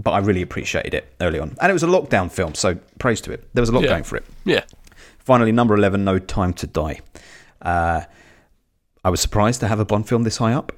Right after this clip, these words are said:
Speaker 1: Um, I don't really care about the Bond films, but I do always watch them. I watch all the Craigs. This was one of the better ones. Uh, still not as good as Casino Royale or Skyfall. And, uh, I managed to stay away from spoilers, so when things happened, I was like, "Oh, okay.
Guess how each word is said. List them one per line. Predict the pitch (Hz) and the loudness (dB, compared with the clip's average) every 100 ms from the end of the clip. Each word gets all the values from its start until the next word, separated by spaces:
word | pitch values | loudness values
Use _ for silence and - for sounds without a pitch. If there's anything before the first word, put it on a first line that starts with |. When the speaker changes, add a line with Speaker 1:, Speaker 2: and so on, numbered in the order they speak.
| - | -4
Speaker 1:
Um, | 90 90 92 92 92 - | 0 2 0 0 -2 0
I | 107 | 2
don't | 107 | 2
really | 92 | 0
care | - 104 | -2 0
about | 101 - | 2 0
the | |
Bond | 90 104 | 0 -2
films, | - 117 127 | -2 -2 0
but | - | 0
I | 95 | 2
do | 131 | 4
always | 98 98 | 4 2
watch | 101 - - | 0 -6 -4
them. | 90 - - | -4 -6 -8
I | 85 | -4
watch | 85 - 104 | -4 -2 -4
all | |
the | 85 | -4
Craigs. | - 98 120 - | 0 2 0 -4
This | - 98 - | -4 -2 0
was | 92 85 | -2 0
one | 95 | 0
of | 90 | 0
the | 87 | 0
better | 98 87 | 0 0
ones. | 117 131 - - | -2 -4 -6 -2
Uh, | 87 87 87 | 0 2 0
still | - | 0
not | 110 87 | 0 0
as | 92 | -2
good | 92 | -4
as | |
Casino | - - 92 | -4 -4 0
Royale | 92 90 92 123 - | 2 2 0 -2 -4
or | 98 | -4
Skyfall. | 92 - 107 - 71 98 - - - - _ | -4 0 0 0 -4 -6 -8 -20 -20 -20 _
And, | 98 95 92 | -2 -2 0
uh, | 90 85 - - | 0 -2 -6 -2
I | |
managed | 110 104 | 0 2
to | - | 0
stay | - 104 | 2 4
away | 104 107 | 4 0
from | - 98 92 | 0 -4 -4
spoilers, | - 113 101 113 | 0 2 2 2
so | - 98 92 - | 0 0 -2 -2
when | 101 92 | -2 0
things | 107 95 | 0 0
happened, | - 98 95 107 | 0 -2 -2 0
I | 92 | 0
was | 92 | 2
like, | 92 | 0
"Oh, | 180 151 - - _ - - - | 2 0 -2 -14 _ -16 -16 -4
okay. | 123 - - | -2 -2 -2